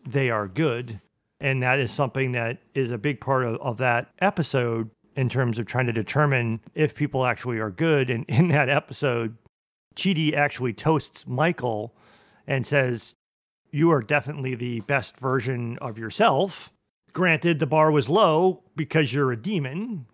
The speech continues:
but he made a mistake and he admitted he was wrong, which makes him better than ninety percent of all humans." <laughs> That also, that idea, which comes up in other characters too, about the fact that sometimes we just can't even admit,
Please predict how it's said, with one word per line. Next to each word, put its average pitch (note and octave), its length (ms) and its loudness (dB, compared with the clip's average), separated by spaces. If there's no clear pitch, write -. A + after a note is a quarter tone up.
but D3 280 0
he F#3 240 0
made F#3 200 4
a D#3 40 2
mistake F#3 680 0
and C#3 160 0
he D3+ 180 4
admitted D#3+ 320 2
he C3+ 160 -2
was C#3 180 0
wrong, E3 580 4
which D3 220 2
makes D3+ 280 2
him C#3+ 160 2
better C#3 300 6
than C3+ 180 0
ninety C3 320 2
percent C3+ 400 0
of B2+ 80 -2
all A2+ 220 4
humans." - 680 -6
<laughs> - 40 -20
That F3+ 160 4
also, E3 300 4
that C#3+ 140 2
idea, C#3+ 440 4
which C3+ 460 0
comes D#3 240 2
up C#3 160 2
in C3+ 100 0
other C3 280 0
characters A#2+ 500 0
too, D#3 240 4
about B2 280 2
the C3+ 60 -4
fact B2 280 -2
that C3 240 -2
sometimes C3 360 0
we C3+ 100 0
just C3 140 -2
can't C#3 180 0
even A#2 180 -4
admit, A#2+ 360 -2